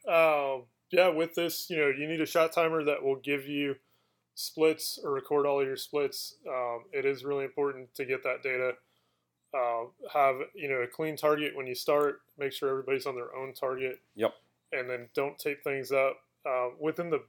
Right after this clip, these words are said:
Speaker 1: book, there's some explan-, further explanations for what's going on based on what your patterning looks like.
Speaker 2: Mm-hmm.
Speaker 1: Um, as we step back in distance, we're looking for the pattern to open up concentrically.
Speaker 2: Yep.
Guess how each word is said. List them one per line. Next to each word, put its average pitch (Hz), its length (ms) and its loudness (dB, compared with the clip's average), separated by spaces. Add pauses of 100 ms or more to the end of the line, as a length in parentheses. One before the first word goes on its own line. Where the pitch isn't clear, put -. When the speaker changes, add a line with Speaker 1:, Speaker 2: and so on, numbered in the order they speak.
Speaker 1:
book, 156 320 8
there's 143 260 -4
some 151 120 -6
explan-, 139 460 -4 (120)
further 175 340 0
explanations 143 840 -2 (540)
for 147 320 2
what's 147 380 2
going 143 280 -2
on 131 320 -2 (100)
based 127 260 0
on 143 100 -2
what 139 140 -4
your 123 120 -8
patterning 131 540 -2
looks 135 240 -6
like. 139 220 -2 (220)
Speaker 2:
Mm-hmm. 92 140 -8 (320)
Speaker 1:
Um, 120 420 2 (120)
as 139 140 0
we 135 80 -8
step 143 300 0
back 139 200 4
in 120 180 -8
distance, 135 500 -2
we're 131 120 0
looking 135 300 -2
for 135 340 0
the 120 160 -2 (140)
pattern 135 400 0
to 160 140 -10
open 131 280 -6
up 131 180 -8
concentrically. 139 760 -4 (240)
Speaker 2:
Yep. - 180 -2